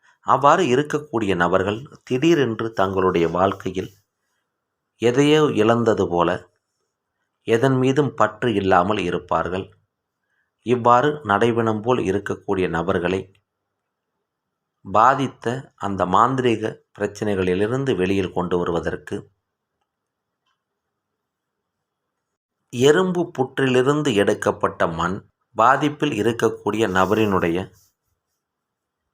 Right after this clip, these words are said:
உடையிலிருந்து சிறிய பகுதி, இவற்றுடன்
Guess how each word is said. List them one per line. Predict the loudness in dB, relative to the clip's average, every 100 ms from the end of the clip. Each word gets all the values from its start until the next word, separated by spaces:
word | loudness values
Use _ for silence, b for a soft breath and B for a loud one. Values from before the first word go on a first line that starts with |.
| _
உடையிலிருந்து | 0 4 4 4 2 2 0 -2 -4
சிறிய | -4 -2 2 2 2
பகுதி, | 0 0 -4 -8 _ _ _ _ _ _ _ _ _ _ _ _ _ _ _ _ _ _ _ _ _ _ _ _ _ _ _ _ _ _
இவற்றுடன் | 2 4 2 2 2 0